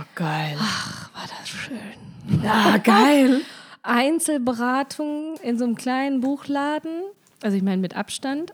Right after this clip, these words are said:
Speaker 2: Und
Speaker 1: Geil.
Speaker 2: der ganze Laden nur für mich.
Speaker 1: Geil.
Speaker 2: It was a pleasure.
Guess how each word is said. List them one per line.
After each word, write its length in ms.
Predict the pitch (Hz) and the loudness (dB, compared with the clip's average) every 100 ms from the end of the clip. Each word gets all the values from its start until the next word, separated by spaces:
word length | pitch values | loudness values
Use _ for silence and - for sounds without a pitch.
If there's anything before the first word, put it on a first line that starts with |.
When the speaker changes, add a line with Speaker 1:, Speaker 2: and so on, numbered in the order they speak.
| _ 240 | _ -2
Speaker 2:
Und 300 | 233 226 - - - | 0 0 -4 -16 -16
Speaker 1:
Geil. 340 | 170 165 165 156 | -10 -8 -6 -8
Speaker 2:
der 80 | 247 | -6
ganze 280 | 240 254 302 | -4 -4 -4
Laden 320 | 247 226 220 | -2 0 2
nur 140 | 233 240 | 0 0
für 140 | 262 | -2
mich. 360 | 226 196 - - _ _ _ _ | -2 -4 -8 -20 _ _ _ _
Speaker 1:
Geil. 280 | - 180 190 | -8 -2 -2
Speaker 2:
It 100 | 180 | 0
was 240 | 180 180 185 | 0 -2 -4
a 60 | |
pleasure. 600 | 180 - 160 160 151 147 | -10 -6 -4 -4 -6 -8